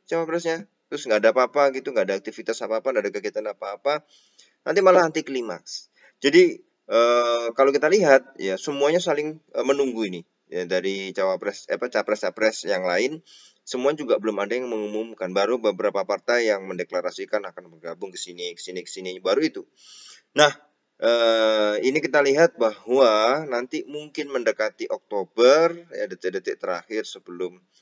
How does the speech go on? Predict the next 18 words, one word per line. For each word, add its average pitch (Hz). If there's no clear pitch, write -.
pendaftaran 85
itu, 143
itu 90
baru 85
diumumkan. 76
Jadi 113
buat 98
para 98
penggemar 98
Anies 92
Baswedan, 120
ya 85
siap-siap 90
saja 90
untuk 90
sabar 85
lebih 80
panjang, 87